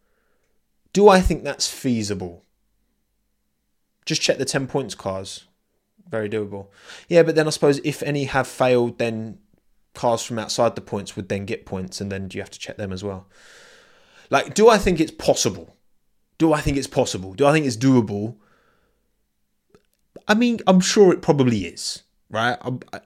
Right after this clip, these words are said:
I reckon it probably is, given, you know, these, these planks are, they're a standardized part, correct? The, the, the, the part is, is standardized. And look, again, this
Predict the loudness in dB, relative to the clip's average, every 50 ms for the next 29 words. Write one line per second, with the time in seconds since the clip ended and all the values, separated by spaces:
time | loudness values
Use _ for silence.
0 | _ 2 4 4 6 6 4 4 4 2 2 0 0 -2 -6 0 2 4 4 4
1 | 2 2 2 2 2 2 2 -2 -6 -10 -12 -12 -14 _ _ -20 -20 -20 _ 4
2 | 6 6 8 6 4 2 0 -2 -6 _ _ _ -4 0 0 0 0 0 -2 -2
3 | -2 -2 -2 -4 -8 -10 _ _ _ _ _ _ _ 0 0 0 -2 -4 -8 -6
4 | -4 -4 -2 -4 -6 -8 -8 -6 -6 -6 -8 _ -2 2 4 4 6 6 4 2
5 | 0 -4 -8 _ _ _ _ _ _ _ _ _ _ _ -2 4 8 8 8 10
6 | 8 6 4 2 0 0 0 0 0 0 0 -2 -2 -2 -4 -4 -2 2 2 2
7 | 2 0 -4 -8 -6 -6 -6 -6 -8 -12 -16 -18 -18 -20 _ _ _ _ _ _
8 | _ _ _ _ _ _ _ _ _ _ _ _ _ _ _ _ _ -6 -6 -6
9 | -6 -8 -14 -14 -12 -8 -6 -6 -6 -6 -8 -10 -10 _ _ _ -12 -12 -12 -12
10 | _ _ _ -4 -2 0 0 0 -2 -4 -8 -10 -10 -10 -10 -8 -6 -6 -6 -6
11 | -8 -12 -14 -16 -16 -18 -18 -20 -20 -20 _ _ 2 2 4 4 2 0 -2 -2
12 | 0 0 0 0 -2 -8 -12 -2 0 2 2 2 2 -2 -2 -4 -6